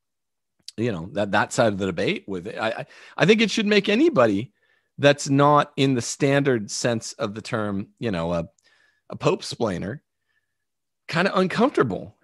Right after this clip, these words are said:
And so we need, and, and there are some, there are some real ambiguities, and there are a lot of really fishy intents behind Vatican two, but more the documents of Vatican one, more the intent of Vatican two. We need a Vatican three, but,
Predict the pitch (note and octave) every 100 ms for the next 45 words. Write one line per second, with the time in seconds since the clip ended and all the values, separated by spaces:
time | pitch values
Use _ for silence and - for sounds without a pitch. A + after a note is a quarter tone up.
0 | - D#3 D3 - E3 D3 D#3+ D#3 D#3+ G3+
1 | G3 C#3 C#3+ D3+ D3+ D#3+ E3 E3+ E3 F3+
2 | - A#2 A2+ B2+ D3 D3 D#3+ B2 - A2
3 | G#2 A#2 A2+ A2+ A#2 G#2+ F#2+ G#2+ G#2 G2+
4 | G2+ F#2+ F2+ E2 F2+ G#2+ A2 G2 E2+ D2+
5 | - D3 G2 G2+ G2 F2+ - - - A#2+
6 | - G2 E2+ E2 _ _ _ - F2+ D#2
7 | C#3+ A#2+ E2 - - - F2+ G2+ E2+ E2+
8 | E2 - D#2 C#3+ A#2 F3+ A#2 A2 F3+ G3+
9 | F2+ D#2 - G2+ F3 - A#2 F2+ - F2+
10 | F#2 E2+ F2 F#2 C3 C#3 G#2 F#2+ _ _
11 | _ A2+ A2+ G#2+ F#2+ E2+ - G3+ G#3 G2+
12 | F#2 F#2 F2 F2 E2+ G3 G3 F2+ - _
13 | _ _ _ _ _ - B2 G#3+ C4 F3
14 | C#3 C3+ B2 A2+ G2 - A3+ G#3+ A#2+ A2